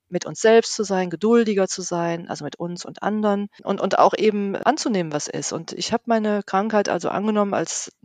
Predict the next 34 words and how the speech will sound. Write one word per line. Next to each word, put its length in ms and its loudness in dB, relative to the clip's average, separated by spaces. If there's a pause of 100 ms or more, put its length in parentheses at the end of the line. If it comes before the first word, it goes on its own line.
etwas, 360 -4
was 140 -4
mich 180 -6
immer 200 -4
begleitet 840 -2 (120)
und 100 -2
hoffe 220 4
auch, 100 0
dass 140 -6
es 120 -10
weiterhin 320 0
so 120 -10
geht. 240 -6
Das 120 -8
ist 140 -6
ja 120 0
ein, 200 -8 (580)
eine 120 -10
Erkrankung, 420 -4
die 80 -2
noch 160 -2
weiter 240 2
fortschreitet 880 0
und 160 -6
hoffe 240 -2
auch, 120 -2
dass 200 -10
mir 60 -6
das 200 -6
gelingt 440 0
mit, 300 -6 (760)
ja, 320 -2
mit 260 -8
meiner 260 -2